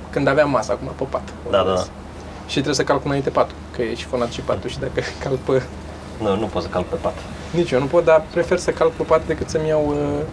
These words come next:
Speaker 1: nu, dar acum asta fac. Nu, în primul rând, n-am la mâneci, nu insist foarte mult, că eu numai le, le suflec
Speaker 2: Mhm.
Speaker 1: pe toate. Niciodată nu pot
Speaker 2: Da,
Speaker 1: da, suflecate.
Speaker 2: corect. Da,
Speaker 1: Sau
Speaker 2: și
Speaker 1: nu știu,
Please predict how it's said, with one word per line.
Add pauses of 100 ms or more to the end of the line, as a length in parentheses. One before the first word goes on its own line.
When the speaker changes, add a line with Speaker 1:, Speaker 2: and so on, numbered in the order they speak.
(340)
Speaker 1:
nu,
dar
acum
asta
fac.
Nu,
în
primul
rând, (200)
n-am
la
mâneci,
nu
insist
foarte
mult,
că
eu
numai
le, (380)
le
suflec
Speaker 2:
Mhm.
Speaker 1:
pe
toate.
Niciodată
nu
pot
Speaker 2:
Da,
Speaker 1:
da,
suflecate.
Speaker 2:
corect. (2000)
Da,
Speaker 1:
Sau
Speaker 2:
și (260)
Speaker 1:
nu
știu,